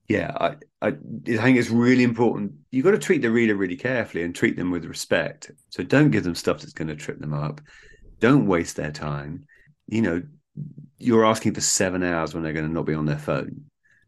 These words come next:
I mean, that's wild, you know, that's a big commitment you're asking for them. So you've really gotta earn that right. So yeah, knowing what they're expecting, what they like, what they don't like.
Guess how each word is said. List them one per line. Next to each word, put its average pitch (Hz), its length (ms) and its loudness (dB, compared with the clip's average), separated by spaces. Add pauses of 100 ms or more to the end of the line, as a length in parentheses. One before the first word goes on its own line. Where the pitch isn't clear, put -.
I - 80 -6
mean, 90 120 -2
that's 110 180 -2
wild, 80 760 -2 (120)
you 87 120 -4
know, 82 180 -4
that's 101 240 -2
a 101 140 -2 (200)
big 117 340 4
commitment 92 480 0
you're 87 220 0
asking 95 440 0
for - 100 -10
them. 85 160 -2
So 101 280 2 (380)
you've 104 260 -2
really 120 280 6
gotta 101 280 2
earn 95 240 2
that 80 200 -4
right. 76 400 -4 (500)
So - 120 0
yeah, 101 380 4 (880)
knowing 120 460 6
what 107 200 4
they're 98 200 4
expecting, - 520 -4
what 101 120 -4
they 90 120 0
like, 90 280 -2
what 98 140 -6
they 90 100 -4
don't 92 240 -2
like. 98 240 -8